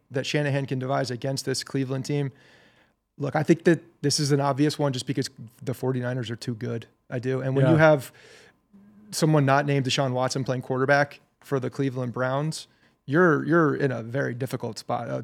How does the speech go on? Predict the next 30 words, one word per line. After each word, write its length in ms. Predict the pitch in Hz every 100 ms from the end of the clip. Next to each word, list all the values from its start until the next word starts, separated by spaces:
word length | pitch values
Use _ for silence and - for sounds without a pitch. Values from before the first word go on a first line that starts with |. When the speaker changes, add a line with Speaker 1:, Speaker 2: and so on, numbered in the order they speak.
| 110
Speaker 1:
oh, 160 | 147 156
by 200 | 139 151
the 80 | 139
way, 180 | 139
Nick 220 | 135 139 -
Chubb 260 | 151 135
also, 500 | 147 139 - 127 123 - _ _ -
you 80 | 135
know, 120 | 120
they're, 140 | - 143
they're 160 | 151
two 180 | 156 214
star 380 | 202 - 160 147
offensive 400 | 143 147 139 117
players 400 | - 143 117 113
are 60 | 123
not 160 | 147
playing 320 | - 147 143 123
in 80 |
this 120 | 120 -
game. 380 | 131 123 113 110 _ _ _ 92
And, 200 | 123 123
and 360 | 131 120 113
Chubb 220 | - 139 131
obviously 360 | 139 127 131
out 100 | 135
for 80 | 131
the 80 | 117
season, 360 | - 151 117
but 260 | 113 120 -